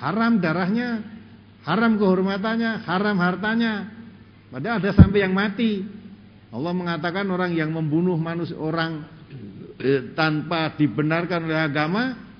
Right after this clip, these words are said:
membunuh satu orang sama dengan membunuh manusia seluruhnya.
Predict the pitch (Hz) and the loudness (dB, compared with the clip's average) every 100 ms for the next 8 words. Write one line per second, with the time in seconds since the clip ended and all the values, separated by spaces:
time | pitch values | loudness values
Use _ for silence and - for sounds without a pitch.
0 | - 147 220 247 208 202 202 233 220 262 | -6 -2 0 2 2 0 0 -2 0 -2
1 | 240 190 190 175 185 196 185 156 170 170 | 4 4 4 0 -2 -2 0 0 0 0
2 | 165 160 156 170 156 156 143 143 131 123 | -2 -4 -6 -4 -4 -4 -4 -2 -2 -4